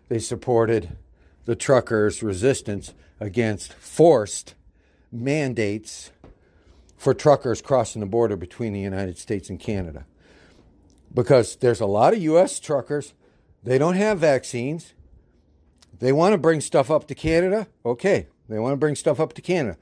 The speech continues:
Nope, they stop them at the border. "You don't have a vax, you don't have a C D C passport card, you can't get in here."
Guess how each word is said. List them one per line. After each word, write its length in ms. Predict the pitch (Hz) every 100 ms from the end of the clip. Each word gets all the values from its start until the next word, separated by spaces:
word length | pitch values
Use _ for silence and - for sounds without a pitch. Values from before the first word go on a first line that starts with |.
| _
Nope, 300 | 165 254 - -
they 120 | 135
stop 280 | - 156 147
them 120 | 151
at 100 | 127
the 60 |
border. 360 | 117 135 120 104 _ _ _ _
"You 80 | 143
don't 180 | 170 170
have 140 | 151
a 80 | 139
vax, 440 | 165 196 - -
you 80 | 131
don't 180 | 139 135
have 140 | 135
a 140 | 127 - _ _
C 240 | - 175
D 140 | 165 156
C 200 | - 170
passport 580 | 175 175 - 180 175
card, 260 | - 175 147
you 60 | 117
can't 260 | 151 123
get 140 | 131 113
in 100 | 98
here." 200 | 95